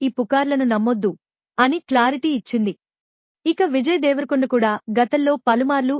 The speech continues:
ఇలాంటి లింకప్ వార్తలకు స్పందించాడు. "మా మధ్య ఎలాంటి ఎంగేజ్‌మెంట్ జరగలేదు. మీడియాలో వచ్చే ఊహాగానాలు నిజం కావు" అని చెప్పాడు. ఈ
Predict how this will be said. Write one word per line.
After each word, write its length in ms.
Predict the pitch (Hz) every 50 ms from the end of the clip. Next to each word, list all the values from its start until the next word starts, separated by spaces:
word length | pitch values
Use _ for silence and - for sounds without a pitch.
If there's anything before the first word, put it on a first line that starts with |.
| - -
ఇలాంటి 400 | 247 247 254 277 302 320 311 349
లింకప్ 440 | 285 240 226 233 247 - 294 - -
వార్తలకు 500 | 214 214 214 226 226 - 262 254 247 -
స్పందించాడు. 720 | 311 - - 240 214 214 214 226 214 - - 214 202 190 160 _ _ _ _ _ _ _ _ _ _ _ -
"మా 160 | 240 269 302 339
మధ్య 280 | 349 339 277 254 294 320 302 - _ -
ఎలాంటి 420 | 233 226 247 262 302 330 302 349 320 -
ఎంగేజ్‌మెంట్ 580 | 233 226 226 233 277 285 240 254 269 285 285 240
జరగలేదు. 520 | 202 208 220 214 220 226 220 214 202 190 170 - _ _ _ _ _ _ _ _ _ _ -
మీడియాలో 500 | 247 285 330 370 370 392 392 359 359 349
వచ్చే 340 | 294 277 - - - 285 285 262 -
ఊహాగానాలు 720 | 220 240 262 233 247 269 254 254 247 233 233 220 220 220 262 320 _ _ _ -
నిజం 320 | 240 240 262 247 277 349 349 330
కావు" 280 | - 277 262 262 269 - -
అని 180 | 220 226 254 320
చెప్పాడు. 480 | - - 233 - - 226 220 202 180 151 _ _ _ _ _ _ _ _ _ _ -
ఈ 100 | - 311